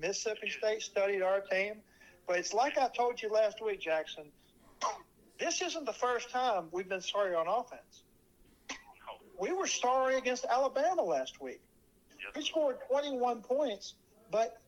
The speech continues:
Speaker 1: it was on broken plays. Those broken plays, cov-, they were a Band-Aid on the real problem, which was that we weren't calling any plays that worked.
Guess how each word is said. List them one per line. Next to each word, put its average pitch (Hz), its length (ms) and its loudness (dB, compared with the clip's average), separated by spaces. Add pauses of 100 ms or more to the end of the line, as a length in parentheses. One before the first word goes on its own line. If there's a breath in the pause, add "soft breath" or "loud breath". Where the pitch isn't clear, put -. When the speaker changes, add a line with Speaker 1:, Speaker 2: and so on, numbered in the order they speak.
Speaker 1:
it 262 180 0
was 262 200 0
on 262 200 2
broken 269 520 -2
plays. - 720 -4 (280 loud breath)
Those 254 280 0
broken 262 560 0 (120)
plays, 247 520 0 (180)
cov-, 247 300 0
they 240 100 2
were 262 240 0
a 196 40 2
Band-Aid 170 840 -2 (440 loud breath)
on 202 200 2
the 185 80 -2
real 202 340 0
problem, 190 580 0 (380 loud breath)
which 220 240 -2
was 220 160 0
that 220 200 4
we 208 140 -2
weren't 254 360 0
calling 226 540 4
any 233 280 -4
plays 214 400 0
that 170 160 -14
worked. 185 320 -2